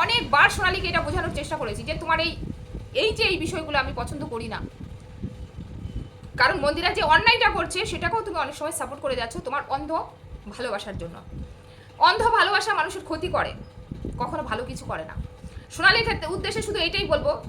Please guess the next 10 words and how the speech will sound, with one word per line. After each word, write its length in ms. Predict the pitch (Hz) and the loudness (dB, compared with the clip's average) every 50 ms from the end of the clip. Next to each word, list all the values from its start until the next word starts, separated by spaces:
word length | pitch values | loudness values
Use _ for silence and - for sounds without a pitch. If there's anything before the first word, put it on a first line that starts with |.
| - 214 - | -8 -4 0
যে 80 | 311 320 - - - - - - - - 302 | 2 4 4 2 0 -2 -8 -10 -4 2 2
কাউকে 200 | 294 320 427 427 - - | 2 2 2 0 2 2
ভালোবাসো, 360 | 311 349 392 381 381 403 403 - | 2 4 4 2 0 0 0 0
কাউকে 160 | 294 311 339 - - | 0 0 -2 -2 -4
সাপোর্ট 220 | 302 311 339 320 - | -4 -4 -4 -4 -2
করো, 140 | 330 311 359 370 - | -2 -2 -2 -2 -4
ঠিক 120 | 320 311 277 | -4 -4 -4
আছে, 160 | - - 190 165 - - - - - - - - - - | -4 -4 -6 -8 -8 -10 -10 -10 -12 -12 -10 -10 -10 -10
কিন্তু 180 | - 302 - 359 - 202 | -10 -10 -6 -4 -4 -2
অন্ধ 120 | 247 254 | -2 -2